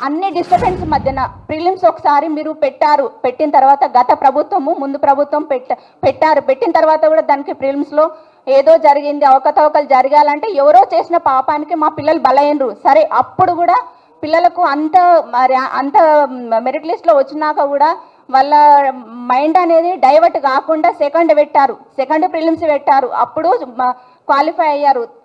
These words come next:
అప్పుడు తమ్ము లేదన్నారు. ఆ, అంతా ఎవరిది, ఎవరి మిస్టేక్స్? పిల్లల మిస్టేక్స్ కాదు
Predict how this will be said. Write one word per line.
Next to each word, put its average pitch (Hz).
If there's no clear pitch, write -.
అప్పుడు 254
తమ్ము 311
లేదన్నారు. 320
ఆ, 254
అంతా 320
ఎవరిది, 302
ఎవరి 285
మిస్టేక్స్? 359
పిల్లల 302
మిస్టేక్స్ 370
కాదు 277